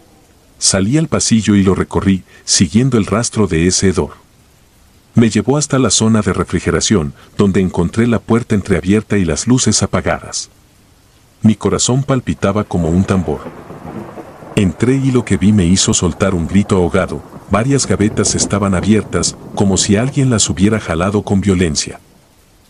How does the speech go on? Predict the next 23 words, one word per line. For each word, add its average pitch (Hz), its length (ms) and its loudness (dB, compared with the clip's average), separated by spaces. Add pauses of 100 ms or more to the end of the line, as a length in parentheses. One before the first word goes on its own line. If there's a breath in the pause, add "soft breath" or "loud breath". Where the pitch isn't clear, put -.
(220)
En 101 160 2
el 80 120 0
suelo, 107 440 2 (220 loud breath)
se - 180 2
distinguían 110 640 2
goterones 92 560 2
de 87 80 2
sangre 101 400 0
reciente 92 600 0
o 78 200 0
algo 92 280 0
que 95 140 -2
se 92 140 0
asemejaba 85 540 -2
mucho 87 360 -2
a - 60 0
sangre. 78 420 -4 (1040)
Comprobé 120 480 0
que 139 140 -2
los 131 160 0
cadáveres 113 480 0
seguían 110 400 0
ahí, 92 260 0